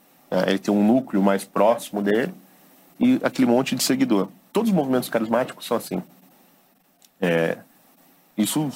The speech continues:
falando de movimentos carismáticos no sentido político e, e religioso. Chega um momento, e eles são sempre anti-establishment, né? Por exemplo, o próprio Cristo apareceu como anti-establishment.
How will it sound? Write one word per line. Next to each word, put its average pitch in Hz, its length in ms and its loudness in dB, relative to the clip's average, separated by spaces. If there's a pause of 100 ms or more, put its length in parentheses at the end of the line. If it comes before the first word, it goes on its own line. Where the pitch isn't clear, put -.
(200)
falando 104 200 2
de 113 60 4
movimentos 104 260 0
carismáticos 110 380 0
no 139 40 -10
sentido 110 240 -10
político 101 600 0
e, 92 440 0
e - 20 2
religioso. 101 540 0 (1200)
Chega 220 240 0
um 233 80 2
momento, 151 600 0 (800)
e 139 200 4
eles 131 140 2
são 131 100 0
sempre 117 280 0
anti-establishment, 127 640 -2 (440)
né? 98 120 2
Por 104 120 -2
exemplo, 101 120 2
o 92 40 -2
próprio 113 360 2
Cristo 131 400 2
apareceu 196 440 0
como 196 280 0
anti-establishment. - 640 -2